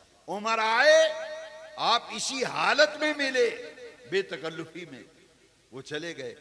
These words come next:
हुजूर जैसे ही उस्मान आए, आपने इतना एहतमाम किया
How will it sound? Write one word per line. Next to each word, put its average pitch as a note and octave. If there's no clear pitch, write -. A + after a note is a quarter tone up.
हुजूर D3
जैसे D3+
ही A#3+
उस्मान F#3+
आए, B2+
आपने E3
इतना F#3+
एहतमाम G3
किया G#3+